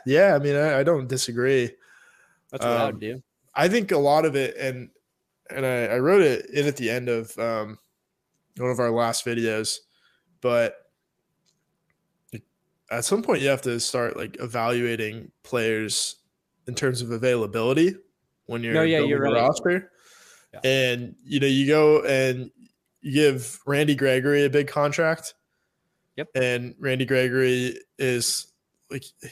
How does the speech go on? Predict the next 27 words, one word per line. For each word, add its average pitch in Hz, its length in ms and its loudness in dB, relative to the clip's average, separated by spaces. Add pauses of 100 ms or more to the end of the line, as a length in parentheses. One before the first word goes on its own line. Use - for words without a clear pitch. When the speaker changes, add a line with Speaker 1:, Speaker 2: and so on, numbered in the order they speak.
(120)
Speaker 1:
he's 131 140 -6
had 135 160 -2
one 123 420 -4
full 120 240 -2
season 110 460 -6 (240)
pretty 113 220 -4
much, 110 500 -6 (160)
which 123 260 -8
was 117 200 -4
last 110 320 -2
year. 113 320 -6 (280)
And 113 240 -6
you're 113 100 -6
giving 117 200 -2
him, 107 300 -6 (800)
uh, 104 260 -2 (140)
a - 80 -14
contract 113 560 -2
based 107 280 -4
on 107 140 -8
that, 104 380 -8 (320)
which 107 180 -8
is, 104 240 -6
like, 107 160 -6 (1400)
just - 300 -8
kind 123 260 0
of - 440 -4